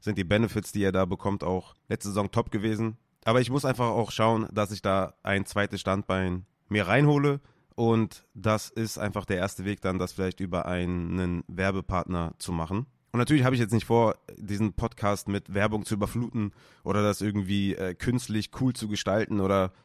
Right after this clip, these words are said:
irgendein Produkt zu nehmen, was mir das meiste Geld einbringt. Und da möchte ich jetzt auch keine Namen nennen oder sowas, aber in der Vergangenheit sind schon einige auf mich zugekommen, die ich alle nicht angenommen habe, beziehungsweise mit denen ich mich nicht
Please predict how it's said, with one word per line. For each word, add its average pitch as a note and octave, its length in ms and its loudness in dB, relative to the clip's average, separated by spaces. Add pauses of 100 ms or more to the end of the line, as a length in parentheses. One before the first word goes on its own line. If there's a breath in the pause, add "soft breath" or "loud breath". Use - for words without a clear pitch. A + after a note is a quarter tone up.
(120)
irgendein B2 340 4
Produkt B2 300 -2
zu A#2+ 120 4
nehmen, G#2+ 500 4 (220)
was G#2+ 200 0
mir G#2+ 120 4
das F#2+ 160 -2
meiste G#2 320 2
Geld G#2 220 2
einbringt. G#2 520 -2 (220)
Und G2+ 120 -2
da G#2+ 60 2
möchte A2+ 220 2
ich G2 60 -2
jetzt G#2 140 0
auch G2+ 100 2
keine G2+ 220 2
Namen G2+ 300 4
nennen A2 180 2
oder G#2 120 4
sowas, G#2 240 0
aber F#2 180 2
in G2 80 2
der F#2+ 80 -2
Vergangenheit G2 420 0
sind G#2+ 160 -4
schon G2 100 -2
einige G2 340 0
auf F#2 100 -2
mich G2 120 -4
zugekommen, G#2 520 0 (360 soft breath)
die G#2+ 100 2
ich - 180 -6
alle A#2 380 4
nicht G#2+ 380 -2
angenommen G#2 480 4
habe, E2+ 280 -2
beziehungsweise F#2+ 760 -2 (260)
mit G2+ 180 0
denen A2 240 4
ich G2+ 160 -2
mich G2+ 200 0
nicht A2 300 -2